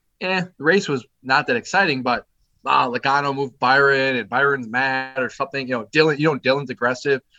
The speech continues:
Like, you just had, you had the kind of elements there, some craziness to happen, and it, and it didn't. But I thought the finish was gonna end up saving the race.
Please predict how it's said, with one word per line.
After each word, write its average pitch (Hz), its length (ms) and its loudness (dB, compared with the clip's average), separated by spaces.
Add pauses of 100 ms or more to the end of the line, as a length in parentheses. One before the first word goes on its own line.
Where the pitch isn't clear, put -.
(180)
Like, 131 200 -2
you 135 40 -6
just 139 140 -6
had, 147 240 4
you 143 100 -8
had 185 160 2
the 180 60 -4
kind 170 180 2
of 127 120 -10
elements 139 340 -2
there, 117 180 -4
some 110 180 -16
craziness 127 500 -6
to 101 80 -10
happen, 104 400 -2
and 107 140 -8
it, 101 100 -12 (160)
and 123 100 -4
it 98 100 -12
didn't. 131 360 -4
But 101 220 -8 (220)
I 143 120 4
thought 151 260 2
the 127 80 -4
finish 139 300 -6
was 110 80 -10
gonna 113 140 -4
end 107 100 -8
up - 80 -12
saving 101 260 -6
the 95 80 -12
race. 104 380 -8